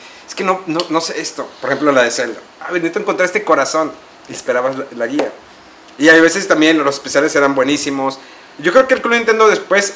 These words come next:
claro, se unió más revistas, digo, más adelante entró a Xbox, trajeron N G M en español.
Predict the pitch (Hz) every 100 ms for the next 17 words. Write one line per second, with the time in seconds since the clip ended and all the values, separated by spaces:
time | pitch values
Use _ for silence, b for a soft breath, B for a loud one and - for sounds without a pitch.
0 | - 160 170 135 143 147 156 151 139 131
1 | 113 127 - 110 107 98 101 120 123 143
2 | 135 131 120 - 117 123 117 135 135 131
3 | 127 - B B B 131 135 135 131 127
4 | 127 123 120 113 107 110 120 131 135